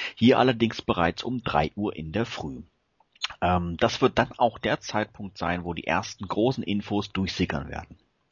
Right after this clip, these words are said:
Ähm, was es genau alles Neues von Mattel geben wird, das kommuniziert der Konzern hingegen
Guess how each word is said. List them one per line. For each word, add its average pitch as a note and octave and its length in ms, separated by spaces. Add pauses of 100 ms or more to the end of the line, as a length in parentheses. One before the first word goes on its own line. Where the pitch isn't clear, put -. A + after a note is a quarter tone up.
(420)
Ähm, E2+ 260
was - 160
es D#3+ 100
genau B2+ 220
alles B2+ 260
Neues F#3 300
von A#2 100
Mattel G2+ 380
geben F#2 340
wird, D#3 280
das - 160
kommuniziert C3 520
der B2 60
Konzern G#2 480
hingegen D#3+ 440